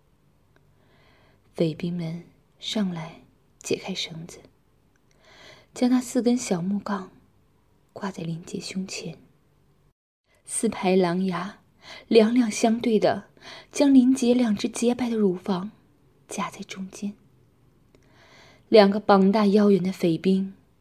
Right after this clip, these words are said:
拉住了刑具两侧的粗绳，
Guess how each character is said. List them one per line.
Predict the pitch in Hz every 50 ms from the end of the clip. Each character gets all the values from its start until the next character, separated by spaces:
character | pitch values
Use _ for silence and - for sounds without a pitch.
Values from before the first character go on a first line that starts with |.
| _ _ _ _ _ _ _ _
拉 | - 180 180 170 -
住 | - - 185
了 | 160
刑 | 165 - - - 160 160
具 | - - 170
两 | 160 151 135 - -
侧 | - - -
的 | - -
粗 | - - - - 170
绳， | - - - - - 160